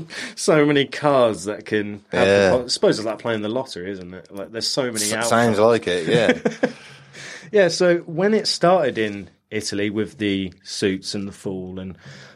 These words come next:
Speaker 1: all of that, they didn't have the traditional, like, hearts clubs and all
Speaker 2: Okay,
Speaker 1: that.
Speaker 2: yeah.
Speaker 1: They had batons, coins, cups, and swords.
Speaker 2: Yeah, fair enough, yeah.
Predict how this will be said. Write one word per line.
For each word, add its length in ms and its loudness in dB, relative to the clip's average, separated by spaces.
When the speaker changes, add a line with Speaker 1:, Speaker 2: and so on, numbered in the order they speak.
Speaker 1:
all 180 4
of 120 -2
that, 280 2
they 220 0
didn't 240 0
have 680 0
the 640 2
traditional, 840 -2
like, 460 0
hearts 580 0
clubs 680 -2
and 260 -14
all 140 -2
Speaker 2:
Okay, 260 4
Speaker 1:
that. 240 4
Speaker 2:
yeah. 60 -20
Speaker 1:
They 140 4
had 340 2
batons, 720 0
coins, 560 0
cups, 520 -4
and 200 -10
swords. 600 -12
Speaker 2:
Yeah, 420 0
fair 280 2
enough, 400 -2
yeah. 220 0